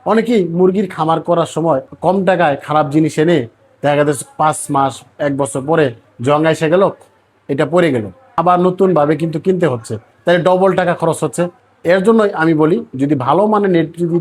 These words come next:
সংগ্রহ করতে চান, ভালো মানের তার দিয়ে এই নেটগুলো নিয়ে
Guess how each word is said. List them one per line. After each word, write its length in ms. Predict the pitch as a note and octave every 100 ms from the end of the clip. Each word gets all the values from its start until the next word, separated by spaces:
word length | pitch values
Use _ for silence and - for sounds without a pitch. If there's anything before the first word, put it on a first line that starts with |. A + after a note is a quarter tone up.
| D#3+
সংগ্রহ 200 | D#3+ D#3 D3+
করতে 180 | F3 F3
চান, 140 | F3 G#3+ - _ _ _ -
ভালো 200 | B2 E3 F#3+
মানের 200 | F#3+ F#3 F#3
তার 140 | F3+ D#3
দিয়ে 160 | E3 E3+ - _ C3+
এই 80 | C#3
নেটগুলো 300 | C#3+ C3+ D3+ D#3+
নিয়ে 140 | D#3+